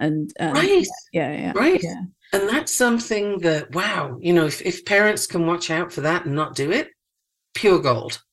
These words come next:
Speaker 1: Yeah.
Speaker 2: Because that, that is, I think, the most detrimental thing you can do to your teenager particularly is tell them what they're good at, because you don't
Speaker 1: Yeah.
Speaker 2: know.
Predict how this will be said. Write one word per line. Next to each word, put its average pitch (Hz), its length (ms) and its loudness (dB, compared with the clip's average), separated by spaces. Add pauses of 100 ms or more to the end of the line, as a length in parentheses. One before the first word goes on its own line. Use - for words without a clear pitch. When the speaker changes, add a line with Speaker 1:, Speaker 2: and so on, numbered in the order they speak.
(220)
Speaker 1:
Yeah. 170 220 6
Speaker 2:
Because 143 440 2 (500)
that, 190 400 2
that 175 380 0
is, 147 500 -4 (360)
I 160 80 0
think, 165 420 0
the 160 120 0
most 147 280 -2
detrimental 165 560 0
thing 135 260 -4
you 131 80 -6
can 135 160 -6
do 135 180 -4
to 131 160 -8
your 123 80 -2
teenager 143 520 0
particularly 135 880 -6 (440)
is 151 460 0 (140)
tell 175 220 2
them 165 160 2
what 151 160 -2
they're 139 120 -2
good 139 200 0
at, 113 260 -4 (720)
because 143 300 -4
you 170 100 0
don't 175 220 0
Speaker 1:
Yeah. 147 80 -2
Speaker 2:
know. 117 320 -4